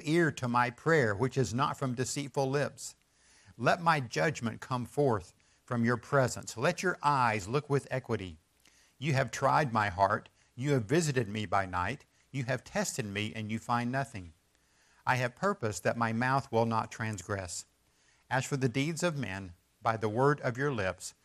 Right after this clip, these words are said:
I have kept from the paths of the violent. My steps have held fast to your paths my feet have not slipped. We hear just really the desperation in David's situation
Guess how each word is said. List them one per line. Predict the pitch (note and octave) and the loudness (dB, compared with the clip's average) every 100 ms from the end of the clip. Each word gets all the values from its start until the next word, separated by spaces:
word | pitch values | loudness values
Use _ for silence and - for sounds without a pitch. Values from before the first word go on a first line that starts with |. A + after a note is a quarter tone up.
| _ - | _ -4
I | A2+ | -2
have | A#2 A#2 | -2 -4
kept | - D#3 - | -4 -4 -4
from | C#3 A#2+ | -6 -4
the | A#2 | -6
paths | - A2 G#2+ G#2 | -4 -4 -4 -6
of | |
the | G2 | -8
violent. | G2 G2 F2+ F#2 - _ _ _ _ _ _ | 0 0 0 -8 -12 _ _ _ _ _ _
My | A2 | -2
steps | A2 - D3 D#3+ - - | -2 2 2 2 -2 -6
have | A2 - _ | -6 -6 _
held | B2+ C#3 - | -2 -2 0
fast | G#2 F#2 F2 - | -2 -2 -4 -6
to | A#2+ | -2
your | C3+ | -2
paths | - G2 F2 F2 - _ _ - | -2 -4 -4 -6 -10 _ _ -8
my | G2+ | -8
feet | F2 A#2+ A#2+ | -4 -4 -4
have | G2 F#2 | -4 -6
not | F#2 F#2+ | -6 -8
slipped. | - A#2+ A2+ - _ _ _ _ _ _ _ _ _ _ _ _ _ _ _ _ _ _ _ - - - - _ _ _ _ | -8 -8 -8 -10 _ _ _ _ _ _ _ _ _ _ _ _ _ _ _ _ _ _ _ -20 -20 -20 -20 _ _ _ _
We | C#3 | -2
hear | A#2+ E3+ G3 F3 - _ C3 | 0 4 4 4 0 _ -4
just | D#3+ C3+ | -4 2
really | E3+ D#3 A2+ - | 4 4 2 -2
the | B2 | -2
desperation | F#2 D3 D#3+ - D3 C3 C3+ C#3 - G#2 G#2+ | 2 2 2 2 4 6 6 2 -2 -8 -8
in | A#2+ A#2 | -6 -2
David's | B2 C#3 A#2+ G2+ - - | 0 0 0 -4 -8 -6
situation | - C#3+ - A#2+ B2 B2 A#2+ G2+ F2+ | -2 -2 0 2 2 2 0 -4 -8